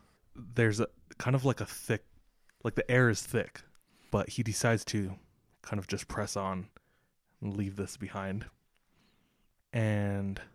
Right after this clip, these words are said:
not even fifty yards after this teepee, he says the weight of the air was so heavy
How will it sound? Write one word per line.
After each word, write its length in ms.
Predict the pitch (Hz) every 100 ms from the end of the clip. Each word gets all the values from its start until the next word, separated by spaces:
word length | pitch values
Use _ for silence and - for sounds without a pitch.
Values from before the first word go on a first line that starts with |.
| _ _ -
not 260 | 110 110 127
even 480 | 131 120 110 95 - _ _
fifty 520 | - - 131 - 135
yards 720 | 113 107 101 95 92 - - - - - _ _ _ -
after 320 | 113 104 - 110
this 220 | 101 -
teepee, 520 | - 107 - 101 95 _ _ _ _ _
he 160 | - 110
says 480 | - 117 104 98 - - _
the 180 | 127 113
weight 380 | 98 104 113 -
of 400 | 113 101 95 95 113
the 160 | 101
air 380 | 104 98 104 120 -
was 160 | 101 -
so 300 | - 101 101
heavy 480 | - 98 104 131